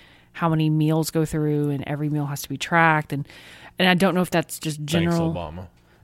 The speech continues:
Speaker 1: <laughs> I think it's where we are a Title One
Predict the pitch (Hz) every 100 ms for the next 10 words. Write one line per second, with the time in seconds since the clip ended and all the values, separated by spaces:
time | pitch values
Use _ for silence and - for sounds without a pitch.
0 | 95 - - 185 - - - 147 - 208
1 | 190 - 170 160 160 156 147 147 156 147
2 | 143 147 143 139 139